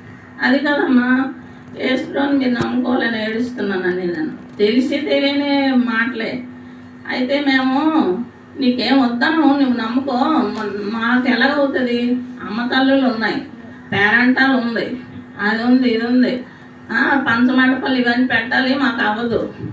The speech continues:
అని. సరే అని నేను అలా చే-, నాన్నగారికి చెప్తే, "సత్యం నాలో నుండి ప్రవహిస్తుందమ్మా, నేను దాన ధర్మాలు చేశాను, అన్నీ చేశానని." రోజు కుటుంబ ప్రార్థన పెట్టేదానండి. ఈలోగా ఏమైంది, నేను చర్చికి ఎలా వెళ్ళాలి,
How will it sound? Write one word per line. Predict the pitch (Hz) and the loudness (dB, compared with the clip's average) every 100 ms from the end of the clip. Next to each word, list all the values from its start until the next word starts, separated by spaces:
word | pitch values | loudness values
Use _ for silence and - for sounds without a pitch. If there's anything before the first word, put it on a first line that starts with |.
| - 196 | -8 -6
అని. | 104 - - - - - - - - | -4 -6 -8 -16 -20 -20 -20 -14 -2
సరే | 262 262 | 0 2
అని | 277 277 | 4 2
నేను | 294 294 | 2 2
అలా | 285 262 269 | 4 4 4
చే-, | 311 247 247 | 2 4 4
నాన్నగారికి | 247 262 294 302 277 - | 4 4 4 4 4 4
చెప్తే, | 247 247 233 233 233 - 147 - | 2 2 0 0 -2 -6 -16 -6
"సత్యం | 220 247 285 302 | -4 -4 -4 0
నాలో | 285 254 269 | 2 2 0
నుండి | 277 277 | -2 -4
ప్రవహిస్తుందమ్మా, | 254 226 247 392 - - 262 240 220 196 - - - - - - | -6 -6 -6 -6 -8 -8 -4 -4 -4 -4 -6 -8 -14 -20 -12 -6
నేను | 233 220 | -2 0
దాన | 214 208 226 | 2 4 4
ధర్మాలు | 247 247 262 277 277 | 4 4 4 4 4
చేశాను, | 262 254 247 233 208 240 - - - | 4 4 2 0 -2 -2 -4 -8 -8
అన్నీ | 185 208 | -4 -4
చేశానని." | 233 240 233 277 208 180 165 - - - - - - | -2 0 0 0 0 0 0 -2 -8 -18 -20 -16 -4
రోజు | 262 262 285 277 | 2 2 4 2
కుటుంబ | 254 269 277 | 2 2 4
ప్రార్థన | 277 269 262 254 | 4 4 4 4
పెట్టేదానండి. | 233 254 269 240 214 190 185 185 202 202 - - - - 247 | 2 0 0 0 2 0 0 0 -2 -6 -10 -14 -18 -6 4
ఈలోగా | 247 269 262 262 | 6 6 4 4
ఏమైంది, | 254 247 247 226 226 233 | 6 6 6 4 2 2
నేను | 226 226 | 2 0
చర్చికి | - 226 - 269 | -2 -2 -2 0
ఎలా | - 233 | 0 0
వెళ్ళాలి, | 233 220 220 214 | 0 -2 -2 -2